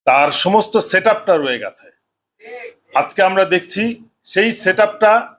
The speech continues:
এই গত এক বছর, আহ, কিছু সময় বেশিতে তারা সম্পূর্ণ তা আবার পুনর্গঠিত হয়েছে। তাদের কাছে অগাধ অর্থ আছে, তাদের যে জোট আছে, তাদের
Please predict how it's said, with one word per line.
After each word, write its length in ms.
এই 140
গত 240
এক 260
বছর, 300
আহ, 200
কিছু 240
সময় 300
বেশিতে 440
তারা 180
সম্পূর্ণ 500
তা 120
আবার 280
পুনর্গঠিত 540
হয়েছে। 360
তাদের 240
কাছে 240
অগাধ 340
অর্থ 260
আছে, 320
তাদের 240
যে 120
জোট 340
আছে, 300
তাদের 360